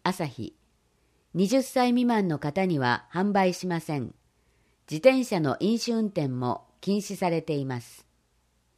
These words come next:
白北公園フェア限定ビール、花勝負、サワー、アイピーエー、数量限定。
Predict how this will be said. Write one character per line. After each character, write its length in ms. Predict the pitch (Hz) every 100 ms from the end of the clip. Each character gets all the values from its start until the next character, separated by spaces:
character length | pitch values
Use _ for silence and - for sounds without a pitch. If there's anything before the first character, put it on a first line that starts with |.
| _ _ _ _ _ _ _ _ _ _ _ _ _ _ _ _ -
白 280 | - 226 254
北 260 | - 247
公 260 | 233 226 226
園 220 | 226 220
フ 120 | 202
ェ 140 | 202 143
ア 120 | - -
限 240 | 185 226
定 280 | 220 214 202
ビ 240 | 190 175
ー 20 | 120
ル、 240 | 110 - _ -
花 220 | 175 233
勝 340 | 233 233 190
負、 240 | 131 107 - _ _ _
サ 200 | 214 233
ワ 340 | 190 131 - _ -
ー、 60 |
ア 80 | 170
イ 80 | 196
ピ 380 | - 202 185 -
ー 20 |
エ 280 | 156 120 -
ー、 60 | _ _ _ _ _
数 280 | - 220 240
量 260 | 226 180
限 240 | 127 135 135
定。 360 | 131 117 113